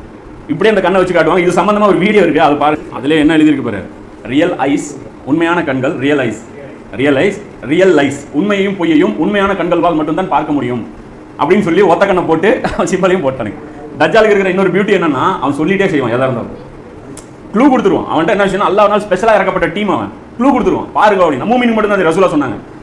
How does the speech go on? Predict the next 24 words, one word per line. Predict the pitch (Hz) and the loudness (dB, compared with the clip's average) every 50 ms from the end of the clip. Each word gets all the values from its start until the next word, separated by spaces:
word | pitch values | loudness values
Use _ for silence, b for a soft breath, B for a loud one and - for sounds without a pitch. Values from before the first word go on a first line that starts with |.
| - - | -14 -4
நெத்தியில | 131 156 185 - 220 202 | 0 0 0 2 2 0
காஃபிர்னு | 190 185 170 214 196 202 208 202 | 2 2 2 2 2 2 2 2
எழுதியிருக்கும் | 190 190 190 180 180 185 165 | 2 4 4 4 4 2 0
அப்படின்னா, | 170 175 196 175 165 | 0 0 0 0 0
நெத்தியிலலாம் | 175 165 - 220 220 214 214 214 | -2 0 0 0 2 2 2 2
ஒண்ணும் | 196 202 202 | 2 2 2
எழுதியிருக்காது, | 190 196 190 175 160 139 113 98 - - - - - - - | 4 4 4 4 2 0 -2 -4 -8 -12 -14 -16 -16 -10 -2
பளிச்சுன்னு | - 127 180 208 190 247 262 180 | 0 2 2 2 2 2 2 2
தெரியும் | 214 220 226 214 208 | 2 2 2 0 2
காஃபிருன்ட்டு. | 156 160 185 165 180 180 185 180 160 160 160 143 139 - - | 2 2 4 4 4 2 2 2 2 2 2 2 0 -2 -2
இந்த | 143 147 147 | 0 0 0
சிஸ்டம் | 147 - 180 - - 233 226 - 180 | 0 -2 -6 -2 -2 -2 -2 -2 -4
குஃப்ரான | 202 185 214 208 202 175 | -4 -2 0 0 0 -2
சிஸ்டம்ங்கிறது | 180 180 190 185 185 185 180 | -4 -4 -2 0 0 0 2
புரியும். | 165 170 170 156 151 143 - - - - - - - | 2 0 0 2 2 0 -2 -4 -10 -14 -16 -6 -2
மூமின்கள் | 156 214 233 233 226 220 220 240 233 - - - | 0 2 2 2 2 2 0 0 0 -2 -2 0
படிக்க | 165 202 - 220 247 | 2 2 2 2 0
தெரியலனாலும் | - 233 233 226 233 226 233 - 175 | 0 2 2 2 2 2 0 0 -2
புரிஞ்சுக்குவாங்கிறேன். | 202 202 202 185 180 170 170 147 120 113 | -2 -2 0 0 0 0 0 -2 -2 -2
படிக்க | - 175 208 214 | -2 -2 -2 0
தெரியாத | 202 208 196 185 180 | 0 0 0 0 0
மூமின் | 180 185 180 160 | 0 -2 -2 -2
எப்படி | 160 165 151 | -2 -2 -2
புரியுவான்? | 151 135 127 120 120 | -2 -2 -4 -6 -8